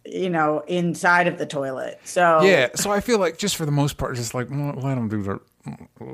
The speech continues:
Speaker 2: I just let 'em do their thing. And not,
Speaker 1: Also,
Speaker 2: we're
Speaker 1: the
Speaker 2: just
Speaker 1: only reason I know they're from Boston in the show, at least in the premiere episode, is because they have the accent.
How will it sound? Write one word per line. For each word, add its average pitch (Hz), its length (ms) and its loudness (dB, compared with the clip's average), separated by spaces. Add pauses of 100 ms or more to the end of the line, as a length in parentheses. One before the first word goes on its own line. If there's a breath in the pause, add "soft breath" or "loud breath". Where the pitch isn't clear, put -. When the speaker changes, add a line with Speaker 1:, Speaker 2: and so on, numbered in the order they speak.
(140)
Speaker 2:
I 131 80 0
just 110 180 -6
let 117 160 0
'em 104 80 -2
do 98 80 0
their 95 160 -2
thing. 95 320 0
And 107 240 -2
not, 107 240 2
Speaker 1:
Also, - 140 2
Speaker 2:
we're - 80 0
Speaker 1:
the 254 80 -2
Speaker 2:
just - 140 -8
Speaker 1:
only 254 340 0
reason 208 500 0
I 196 160 0
know 180 300 0
they're 196 120 2
from 214 220 -4
Boston 233 760 0
in 202 200 0
the 196 80 0
show, 185 500 2
at 180 120 -2
least 185 200 -6
in 185 60 -6
the 180 80 -4
premiere 165 320 -2
episode, 208 460 0
is 180 100 -2
because 175 300 0
they 165 120 0
have 151 220 4
the 151 80 0
accent. - 500 -4